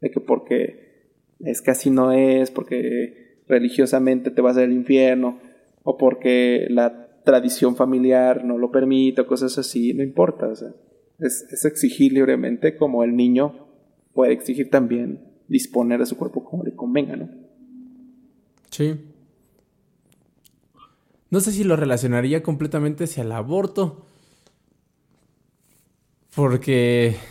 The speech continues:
Speaker 2: la cuestión de, yo soy pro aborto,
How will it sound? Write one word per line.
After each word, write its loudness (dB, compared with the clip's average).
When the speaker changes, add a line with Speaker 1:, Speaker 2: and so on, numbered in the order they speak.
Speaker 2:
la -2
cuestión -6
de, -6
yo 2
soy 0
pro 0
aborto, -6